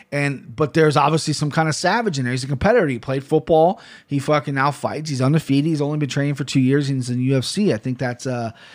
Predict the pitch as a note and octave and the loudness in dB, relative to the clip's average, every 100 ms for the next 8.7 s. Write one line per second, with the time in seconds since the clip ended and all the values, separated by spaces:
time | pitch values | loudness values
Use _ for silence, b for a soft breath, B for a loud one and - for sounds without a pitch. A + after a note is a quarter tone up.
0 | B B C#3+ D3+ C#3 B2+ D#3 D3+ - F#3 | B B 0 0 0 0 0 0 2 2
1 | F#3+ F#3+ - F3+ F3+ D#3+ F3 E3+ G#3 F#3+ | 2 -2 0 0 0 -4 -4 -2 2 2
2 | F2+ - C3+ C#3 C#3 C#3+ D#3 C3+ C3+ C#3 | 0 -6 -2 -2 -2 -2 -2 -2 -2 -2
3 | C#3+ C#3 C3+ D3 C#3+ C#3 B2 B B B | 0 0 0 0 0 0 -4 B B B
4 | B B C#3 D#3 D3 C#3+ F3 F3 - G#2 | B B -2 0 0 2 4 2 0 0
5 | E3+ D#3+ G3 G3+ G#3 G3 G3 F3+ F3 F#3 | 2 2 0 2 2 4 2 2 2 4
6 | E3+ E3+ E3+ D#3 D3 D#3 D3+ D3 C#3+ D3+ | 4 2 0 -2 -2 2 4 4 4 4
7 | D3 C3+ B B - G3+ A#3+ D3 G2+ D#3+ | 4 2 B B 2 4 4 0 0 0
8 | F#3 G#3+ F#3 F#3+ F3 C#3 | 2 2 4 6 6 4